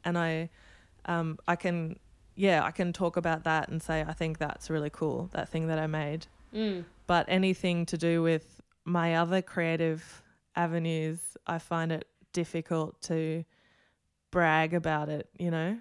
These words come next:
Speaker 1: I'm really di-, I'm really, uh, self-deprecating and, yeah, shy about it. I don't know
Speaker 2: Yeah.
Speaker 1: why that is.
Speaker 2: Yeah, I'm kind of the same as well. It's,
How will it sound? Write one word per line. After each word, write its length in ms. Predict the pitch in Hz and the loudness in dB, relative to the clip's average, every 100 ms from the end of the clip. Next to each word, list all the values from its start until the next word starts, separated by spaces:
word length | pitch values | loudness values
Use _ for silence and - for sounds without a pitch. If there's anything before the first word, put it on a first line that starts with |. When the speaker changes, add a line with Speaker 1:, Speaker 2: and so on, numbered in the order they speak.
| 233 | -6
Speaker 1:
I'm 180 | 170 170 | -4 0
really 240 | 165 160 160 | 0 0 -2
di-, 180 | - 156 - | -6 -10 -8
I'm 180 | - 170 | -6 -2
really, 300 | 165 160 156 - _ _ _ _ _ _ _ _ 170 | 0 0 -2 -6 _ _ _ _ _ _ _ _ -8
uh, 320 | 165 160 160 - _ _ _ _ _ _ | -4 -4 -6 -10 _ _ _ _ _ _
self-deprecating 1000 | - 156 160 160 156 160 165 160 160 160 156 | -10 -8 -6 -6 -6 -6 -4 -2 -2 -2 -4
and, 220 | 151 - - | -6 -8 -4
yeah, 280 | 165 143 - _ - | -4 -4 -8 _ -16
shy 360 | - 180 165 160 | -4 0 2 2
about 360 | 160 156 156 | 2 0 -2
it. 200 | 151 151 - _ _ _ - - _ _ - - 254 | -2 -4 -8 _ _ _ -20 -20 _ _ -18 -4 2
I 80 | |
don't 140 | 190 185 | 6 6
know 100 | 160 | 4
Speaker 2:
Yeah. 40 | |
Speaker 1:
why 100 | 160 156 | 4 2
that 180 | 156 | 0
is. 200 | 156 151 - - _ _ _ _ _ - _ | 0 -4 -8 -18 _ _ _ _ _ -20 _
Speaker 2:
Yeah, 300 | 294 302 294 | 0 2 4
I'm 80 | 294 | 2
kind 220 | 285 269 | 0 0
of 80 | 233 | 0
the 80 | 208 | -2
same 280 | - 196 196 | -2 -2 0
as 160 | 180 | -2
well. 460 | 185 185 185 175 - - | -2 -2 -2 -4 -6 -6
It's, 540 | 196 - - - | -4 -6 -8 -12